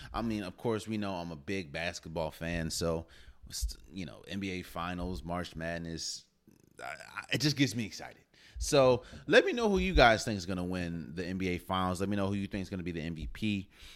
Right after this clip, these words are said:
Uh, and, and of course, we'll talk about the game after game. Uh, of course, leave in the chats, leave in the comments, go to my Instagram, go to my Twitter. Uh, but do that after you subscribe to the channel,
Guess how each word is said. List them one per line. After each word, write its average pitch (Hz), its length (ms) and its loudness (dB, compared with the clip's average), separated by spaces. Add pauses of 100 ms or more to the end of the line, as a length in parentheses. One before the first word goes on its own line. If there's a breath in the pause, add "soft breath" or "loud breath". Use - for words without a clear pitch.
(220 loud breath)
Uh, 95 340 4 (120)
and, 135 300 2
and 135 140 -2
of 139 100 0
course, 151 300 2
we'll 139 120 0
talk 131 260 6
about 107 220 2
the 104 60 -4
game 107 300 0
after 107 220 -4
game. 95 480 -4 (140)
Uh, 82 240 0
of - 140 -4
course, 98 320 -2
leave 92 180 -2
in 87 100 -4
the 82 60 -6
chats, 92 420 -2
leave 92 120 -6
in 87 60 -8
the 85 60 -8
comments, 90 500 -6
go 90 180 -4
to 90 60 -6
my 82 80 -6
Instagram, 85 640 -8
go 85 120 -4
to 80 60 -6
my 76 100 -6
Twitter. 82 420 -4 (440 loud breath)
Uh, 71 360 -4 (420)
but 80 160 -12
do 92 180 -4
that 85 260 0
after 85 320 -4
you 90 120 -2
subscribe 82 560 -4
to - 80 -14
the 73 80 -12
channel, 85 420 -6